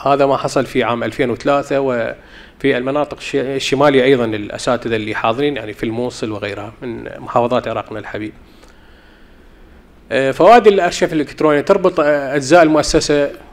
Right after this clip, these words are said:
فيما بينها مهما تباعدت، يعني خلينا نقول، آه،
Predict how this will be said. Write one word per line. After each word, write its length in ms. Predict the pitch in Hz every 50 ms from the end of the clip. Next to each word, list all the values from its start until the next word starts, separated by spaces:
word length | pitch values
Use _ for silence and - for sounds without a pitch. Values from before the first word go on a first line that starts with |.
| - - -
فيما 260 | - 143 135 143 139
بينها 720 | 131 139 143 135 135 135 131 - - - 131 135 135 135
مهما 340 | 135 135 123 127 120 117 110
تباعدت، 600 | - - 113 110 107 101 - 113 113 113 - - -
يعني 200 | 147 139 139 135
خلينا 260 | - 147 147 143 139
نقول، 200 | 139 143 143 123 120
آه، 500 | 110 - - - - - - - -